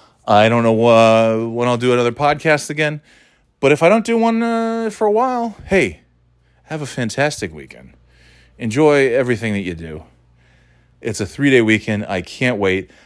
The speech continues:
I have so much to do to catch up on before I even get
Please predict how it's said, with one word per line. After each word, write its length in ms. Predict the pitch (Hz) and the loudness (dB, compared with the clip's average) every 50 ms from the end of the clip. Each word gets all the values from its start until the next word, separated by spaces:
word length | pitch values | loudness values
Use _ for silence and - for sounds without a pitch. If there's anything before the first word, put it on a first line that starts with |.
| _ _ - | _ _ -6
I 80 | - 95 | -2 0
have 180 | 98 95 90 | 0 0 0
so 200 | - - - 139 | 0 2 2 4
much 200 | 143 143 139 - - | 4 2 0 0 -4
to 60 | 127 | -2
do 260 | 110 113 113 110 107 | 0 2 2 4 2
to 60 | 98 | 0
catch 240 | 87 - 104 - - | -2 -6 -8 -2 0
up 160 | 123 110 - | 0 0 2
on 160 | 117 123 117 113 | 2 0 2 0
before 320 | 104 95 - - 123 107 | -2 -6 -2 0 0 2
I 60 | 110 | 2
even 220 | 104 101 110 104 95 | 0 0 -2 -2 -2
get 260 | 113 113 - _ | -2 -2 -4 _